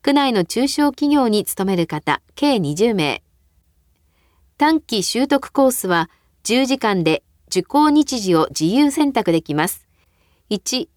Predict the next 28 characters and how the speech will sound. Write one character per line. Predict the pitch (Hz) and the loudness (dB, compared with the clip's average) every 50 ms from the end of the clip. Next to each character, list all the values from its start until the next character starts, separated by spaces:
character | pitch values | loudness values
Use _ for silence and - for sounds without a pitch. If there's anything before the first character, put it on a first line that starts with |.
| _ _ | _ _
ワ | 190 202 247 285 | 0 2 2 4
ー | |
ド | 269 294 285 | 4 2 2
短 | - 269 262 233 196 | 2 0 0 -2 -4
期、 | - - 151 - - _ _ _ _ _ _ _ _ - - | -4 -4 -4 -4 -4 _ _ _ _ _ _ _ _ 0 2
表、 | 254 262 254 240 214 - - - | 4 4 6 4 2 2 0 -2
画 | - 170 175 | -2 -2 -2
像 | 180 226 262 277 277 269 | 0 2 2 2 4 4
を | 262 254 | 2 2
入 | 240 | 2
れ | 226 240 233 | 0 0 0
て | - - 208 - - | 0 0 -2 -2 -2
簡 | - 202 254 285 277 | -4 -4 -4 -2 0
単 | - 294 277 269 | 0 0 0 0
な | 269 254 | -2 -2
チ | - - - | -4 -4 -4
ラ | 233 254 | -4 -4
シ | - - 254 | -2 -2 -2
を | 240 226 | -2 -2
作 | - 208 - - | -2 -6 -6 -4
成 | - 196 185 185 | -2 0 0 0
し | - 175 | -2 -2
ま | 165 175 214 | -2 -2 -4
す。 | - - - _ _ _ _ _ _ _ _ _ _ _ _ | -4 -10 -16 _ _ _ _ _ _ _ _ _ _ _ _
二、 | 247 262 269 - - _ _ | -2 -2 -2 -2 -6 _ _
Excel | - 311 - - - - 285 214 175 151 | -6 -6 -4 -6 -4 -4 -2 -2 -2 -2
短 | - 208 208 190 170 | 0 -2 -2 -2 -2
期、 | - - 143 - | -4 -6 -6 -6